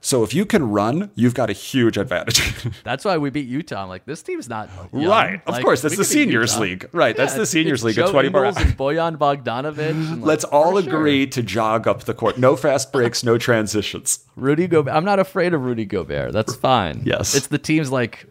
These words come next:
Speaker 2: fucking Oklahoma City
Speaker 1: Yes.
Speaker 2: and Houston
Speaker 1: Yes.
Speaker 2: and Memphis.
Speaker 1: Yes.
Speaker 2: Like, show me an A A U team of nineteen-year-olds. That's, those are the teams that give us trouble.
Speaker 1: Patty Mills is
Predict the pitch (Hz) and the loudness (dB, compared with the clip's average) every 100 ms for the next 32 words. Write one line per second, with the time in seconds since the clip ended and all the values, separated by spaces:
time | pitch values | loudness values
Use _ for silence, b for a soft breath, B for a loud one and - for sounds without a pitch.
0 | _ 127 123 117 104 131 131 123 127 107 | _ -2 -2 -2 -2 0 2 4 2 0
1 | - 135 127 98 85 - - 110 101 98 | -2 -2 0 -2 -2 2 2 2 -2 -6
2 | - - 156 147 - - 101 101 95 101 | -14 -2 2 2 2 -4 -4 2 2 2
3 | 113 110 131 135 - 98 - 104 92 95 | 0 2 0 0 -4 -10 -2 2 2 2
4 | - - b b b - 131 123 127 117 | -2 -4 b b b -6 -2 2 2 0
5 | 131 127 131 113 117 131 - 107 101 95 | 0 2 2 2 2 2 0 -4 -2 -4
6 | 98 110 107 - 113 110 90 76 80 - | -2 -2 -4 -6 -4 -4 -4 -8 -10 -6
7 | 113 - 135 135 113 - 98 92 80 71 | -6 -2 -2 -2 -4 -8 -10 -10 -12 -14
8 | 71 - - - 123 131 151 165 147 143 | -14 -16 -16 -14 -6 0 2 4 4 2
9 | 143 120 | 2 0